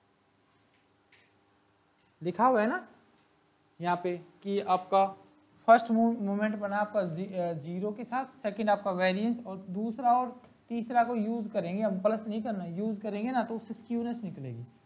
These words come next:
और second और fourth को यूज़ करेंगे तो kurtosis निकलेगा। अभी आगे निकालेंगे हम,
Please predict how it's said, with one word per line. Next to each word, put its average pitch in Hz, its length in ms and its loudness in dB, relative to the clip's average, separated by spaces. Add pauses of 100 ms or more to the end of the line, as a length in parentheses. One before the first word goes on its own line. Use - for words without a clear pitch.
(140)
और 180 140 -2
second 214 340 -2
और 226 80 -2
fourth 208 360 -4
को 233 80 -4
यूज़ 220 260 0
करेंगे 214 260 -2
तो 220 120 -6
kurtosis 160 540 -8
निकलेगा। 139 380 -10
अभी 165 120 -6
आगे 170 240 -4
निकालेंगे 135 460 -6
हम, 113 100 -14